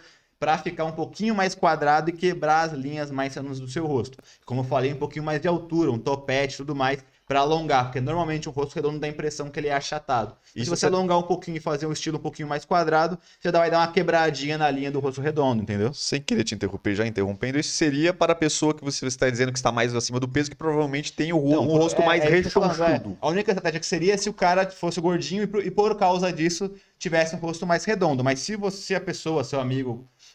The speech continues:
Speaker 1: não tem, é, um rosto redondo, mesmo sendo gordinho, aí são as mesmas dicas que a gente, que a gente acabou de falar aqui, entendeu?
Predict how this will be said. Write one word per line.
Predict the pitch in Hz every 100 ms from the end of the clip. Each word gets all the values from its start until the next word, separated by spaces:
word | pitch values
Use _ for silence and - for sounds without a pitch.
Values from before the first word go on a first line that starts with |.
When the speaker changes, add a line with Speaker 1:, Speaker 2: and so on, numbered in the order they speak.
| -
Speaker 1:
não | 123 151 165
tem, | 160 147 131 123 - _
é, | -
um | 131
rosto | 131 135 -
redondo, | 139 127 131 123
mesmo | 135 131
sendo | 135 131
gordinho, | 127 123 185 214 143
aí | 151 165 170
são | 202
as | 185
mesmas | 196 208
dicas | 180 180 180
que |
a | 185
gente, | 180 190 180 175
que |
a | 170
gente | 170
acabou | 175 165 160
de |
falar | 170 165
aqui, | 175 156
entendeu? | 127 117 107